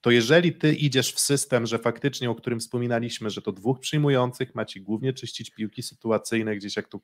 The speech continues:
Filip właśnie określił, out of system, dociągane z pola, no to Kamil Semeniuk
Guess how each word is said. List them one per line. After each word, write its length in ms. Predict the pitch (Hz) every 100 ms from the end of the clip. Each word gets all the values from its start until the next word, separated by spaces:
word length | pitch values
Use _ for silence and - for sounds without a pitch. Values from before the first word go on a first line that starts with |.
| -
Filip 180 | 101 - 92
właśnie 280 | 98 - 98
określił, 360 | - - 98
out 220 | 110 110
of 100 | 131
system, 420 | - 98 - 110 120 - _ _
dociągane 520 | 107 107 110 113 113
z 80 | 107
pola, 420 | - 98 107 139 - _ _ _ _ -
no 120 | 120
to 120 | 123
Kamil 360 | - 139 151 147
Semeniuk 600 | - 135 123 131 131